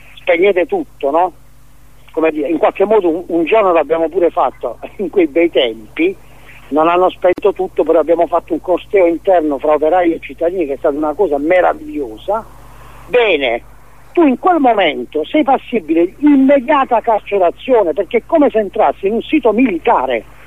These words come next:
essendo un sito di interesse nazionale.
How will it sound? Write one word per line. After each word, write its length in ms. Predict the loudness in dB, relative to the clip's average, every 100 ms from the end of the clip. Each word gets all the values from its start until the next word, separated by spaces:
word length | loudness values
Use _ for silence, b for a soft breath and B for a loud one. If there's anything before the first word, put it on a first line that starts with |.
| -14
essendo 400 | -10 -2 0 0
un 100 | 0
sito 240 | -4 -2 0
di 100 | 0
interesse 500 | 2 2 2 0 -4
nazionale. 680 | -4 -6 -10 -8 -10 -12